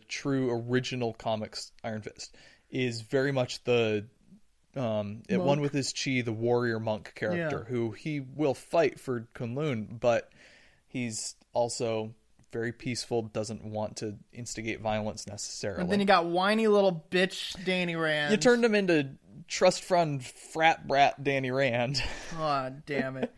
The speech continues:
Speaker 2: He's going to fight everybody. Like, he,
Speaker 1: Yeah.
Speaker 2: he literally, like, tried one time. He's like, "Hey, can I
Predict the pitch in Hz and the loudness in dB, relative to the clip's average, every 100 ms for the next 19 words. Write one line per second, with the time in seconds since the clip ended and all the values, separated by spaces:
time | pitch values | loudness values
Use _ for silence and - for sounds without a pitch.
0 | 202 - - 220 196 240 226 254 - - | -8 -8 -10 -6 2 6 6 6 4 6
1 | 208 196 175 185 180 196 190 185 180 - | 4 4 2 4 6 6 6 2 0 -4
2 | - - - 170 156 127 113 226 254 254 | -20 -18 4 10 12 12 8 2 6 6
3 | 269 254 233 208 - - - - 202 190 | 8 8 8 8 6 -10 -8 4 8 10
4 | 190 175 165 170 175 170 165 160 165 170 | 8 4 2 4 4 0 2 2 0 0
5 | 185 180 214 226 208 226 226 294 | -2 -2 2 4 4 0 0 0